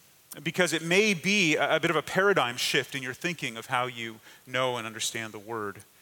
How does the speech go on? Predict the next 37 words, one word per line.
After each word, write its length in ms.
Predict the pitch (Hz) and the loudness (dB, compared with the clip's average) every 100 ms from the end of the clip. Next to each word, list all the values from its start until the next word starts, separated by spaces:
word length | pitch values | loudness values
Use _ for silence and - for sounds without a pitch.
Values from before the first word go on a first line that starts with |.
| - - - - - | -20 -20 -20 -2 2
But 100 | 151 | 4
everything 380 | 185 220 220 | 4 2 2
is 120 | 190 - | 2 4
based 400 | 156 147 156 156 | 4 4 4 2
on 160 | 147 | 0
both 220 | 151 147 | 2 2
the 120 | 156 143 | 2 4
love 280 | 156 160 | 6 6
and 80 | 175 | 2
the 80 | 165 | 0
law 320 | 131 127 123 | 4 6 6
of 140 | 131 - | 2 2
God. 440 | 127 120 107 113 - _ _ _ _ _ _ - - | 2 2 0 -4 -16 _ _ _ _ _ _ -20 -2
And 100 | 156 | 0
the 60 | 165 | 4
reason 320 | 208 233 175 | 4 4 4
is 100 | 165 | 2
because 300 | 175 185 156 | 2 4 4
a 60 | 156 | 2
covenant 580 | - 226 220 180 143 | 4 4 6 4 2
is 100 | 147 | 2
something 340 | - 170 - 156 | 0 0 0 -4
special. 580 | - 165 165 - 110 - - - - - | 0 2 2 0 -2 -6 -16 -20 -20 -6
A 60 | - | -2
covenant 420 | - 214 220 208 | 6 6 6 4
is 140 | 180 165 | 4 4
just 200 | 175 170 | 2 2
mere-, 280 | 180 196 | 4 4
not 240 | 160 185 202 | 6 4 6
merely 200 | 208 196 | 6 6
an 80 | 160 | 4
agreement, 580 | 139 143 175 175 180 | 0 0 2 4 2
it's 120 | 156 170 | 2 2
not 160 | 156 | 2
merely 280 | 160 165 156 | 2 2 2
a 40 | |
promise. 640 | 147 151 135 120 107 - | 2 4 4 4 -2 -6